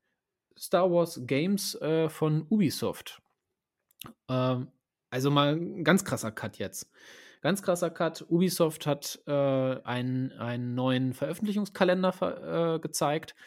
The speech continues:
auf dem, ähm, ja, zu sehen ist, dass ein großes, in, also in Gänsefüßchen, ein großes Open-World-Spiel, äh, kommen soll, und zwar bis voraussichtlich Ende März zweitausendvierundzwanzig.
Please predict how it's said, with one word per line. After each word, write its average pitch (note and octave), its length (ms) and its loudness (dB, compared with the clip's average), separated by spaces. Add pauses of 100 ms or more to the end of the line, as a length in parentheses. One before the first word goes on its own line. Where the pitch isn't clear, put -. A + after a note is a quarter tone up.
(360)
auf C3 180 -4 (140)
dem, D3 560 2 (140)
ähm, C3 840 -2 (120)
ja, D#3+ 180 -2
zu C#3+ 160 -4
sehen D3 380 2
ist, E3+ 280 -2
dass C#3+ 280 -2
ein C3+ 380 -2 (520)
großes, F3+ 1000 0
in, A#2+ 160 -8
also G#2+ 220 -10
in G#2+ 120 -6
Gänsefüßchen, F#3 600 2
ein C3 360 -4
großes G3+ 420 0
Open-World-Spiel, F#3 1300 0
äh, E3+ 240 0
kommen E3+ 400 2
soll, E3 320 4
und D3 160 0
zwar D3 260 0
bis D3+ 340 -2 (280)
voraussichtlich E3 840 0
Ende D#3 200 -4
März C#3+ 440 -4
zweitausendvierundzwanzig. C3+ 1200 -6